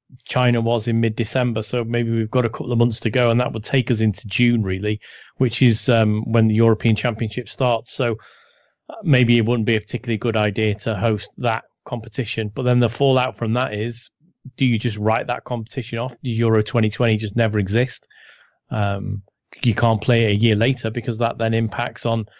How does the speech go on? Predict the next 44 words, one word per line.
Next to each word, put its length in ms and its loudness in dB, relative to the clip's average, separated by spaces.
the 80 -6
fifa 320 -2
calendars 540 -2
and 120 -4
qualification 720 -4
for 100 -10
the 80 -2
World 300 0
Cup. 300 -2
So 260 0
it 100 0
is 220 4
a 40 4
very 300 0
tight 400 -6
schedule. 680 -8
And 140 -2
I 60 2
think 340 0
a 160 0
problem 560 2
like 260 -2
this 280 -2
just 220 -8
highlights 640 -4
how 200 -4
many 160 0
football 400 -2
matches 360 -6
we 120 -4
do 180 2
have. 320 -4
Um, 420 -4
and 300 2
it 100 2
will 140 8
give 180 4
ammunition 600 2
to 120 -8
those 380 0
who 160 -4
want 320 -4
certain 320 -4
things 500 -2